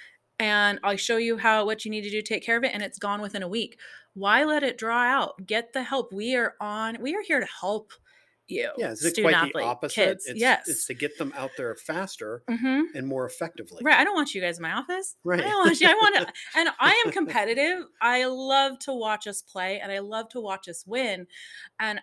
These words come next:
Speaker 1: I will work my tail off to help you be successful on the field, but I will do it making sure that you're safe doing so, that it's not putting you at increased risk. Um, and that's what,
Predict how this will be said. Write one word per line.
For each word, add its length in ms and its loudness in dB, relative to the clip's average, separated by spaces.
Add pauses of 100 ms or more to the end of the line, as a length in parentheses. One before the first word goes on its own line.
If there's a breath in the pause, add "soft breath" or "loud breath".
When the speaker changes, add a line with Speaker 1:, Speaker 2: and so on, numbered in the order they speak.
(120)
Speaker 1:
I 240 2
will 480 -6
work 260 -6
my 160 -6
tail 400 0
off 220 -2
to 100 -10
help 300 -10
you 140 -10
be 160 -10
successful 640 -4
on 140 -12
the 80 -16
field, 400 -2
but 80 -4
I 140 -4
will 140 -4
do 260 -2
it 180 0 (380 loud breath)
making 240 -10
sure 160 -6
that 120 -6
you're 200 -4
safe 400 -4
doing 360 -4
so, 480 -6
that 120 -4
it's 160 -8
not 260 -4
putting 260 -8
you 120 -4
at 120 -4
increased 540 -8
risk. 400 -6 (440 loud breath)
Um, 340 0
and 180 -4
that's 300 2
what, 220 0